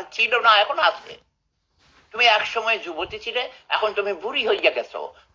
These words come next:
যদিও তুমি মনের দিক দিয়ে বুড়ি হও নাই, তুমি আমার ডার্লিং হতে চাও। আচ্ছা, প্রেম সম্রাটের ডার্লিং হওয়া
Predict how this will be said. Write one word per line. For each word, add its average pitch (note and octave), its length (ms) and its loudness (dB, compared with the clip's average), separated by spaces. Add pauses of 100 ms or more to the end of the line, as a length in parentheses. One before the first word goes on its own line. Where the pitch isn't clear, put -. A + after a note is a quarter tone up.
যদিও G#3 320 -2
তুমি A3 240 -2
মনের D#3 400 4
দিক D#3+ 180 -10
দিয়ে E3+ 120 -8
বুড়ি F3 360 -10
হও A2+ 180 2
নাই, G#2+ 240 0 (720)
তুমি F#3+ 160 -2
আমার F3+ 360 4
ডার্লিং F#3 440 2
হতে F3 200 -14
চাও। G2+ 420 0 (380)
আচ্ছা, - 220 -4
প্রেম B2+ 340 -6
সম্রাটের C#3 600 0
ডার্লিং A2+ 480 2
হওয়া A#2 480 4